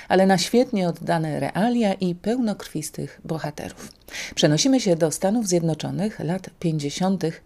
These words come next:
dwudziestego wieku, do prowincjonalnego miasta Wooster,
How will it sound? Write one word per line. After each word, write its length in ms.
dwudziestego 560
wieku, 320
do 240
prowincjonalnego 800
miasta 400
Wooster, 520